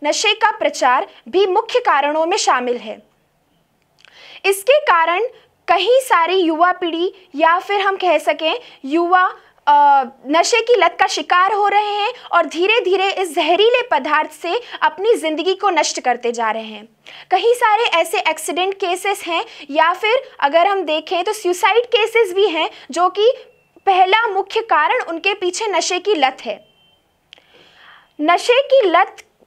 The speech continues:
से शिकार लोगों का कहना है कि उन्हें इससे तनाव से मुक्ति मिलती है,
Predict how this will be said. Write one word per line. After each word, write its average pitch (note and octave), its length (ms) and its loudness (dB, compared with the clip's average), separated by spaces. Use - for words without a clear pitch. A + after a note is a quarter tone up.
से G#4+ 500 -2
शिकार F#4 560 0
लोगों D#4+ 340 2
का G4+ 140 2
कहना F4 380 -2
है G4+ 340 -4
कि F#4+ 100 2
उन्हें F#4+ 460 -2
इससे G4 380 -2
तनाव D4+ 380 2
से A4 180 -4
मुक्ति F#4 380 0
मिलती B3+ 320 -4
है, A3 260 -10